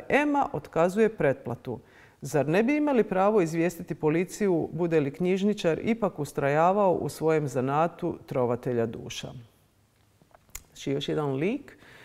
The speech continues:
koji je skrenuo umom zbog previše čitanja. Ovdje sada počinje sajam, ona s prozora prvi put vidi Rodolfa,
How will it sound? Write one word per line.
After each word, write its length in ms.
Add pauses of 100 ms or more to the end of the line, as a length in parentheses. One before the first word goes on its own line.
(180)
koji 160
je 60
skrenuo 680
umom 300
zbog 200
previše 460
čitanja. 580 (1400)
Ovdje 280
sada 240
počinje 420
sajam, 560
ona 200
s 80
prozora 440
prvi 300
put 280
vidi 300
Rodolfa, 840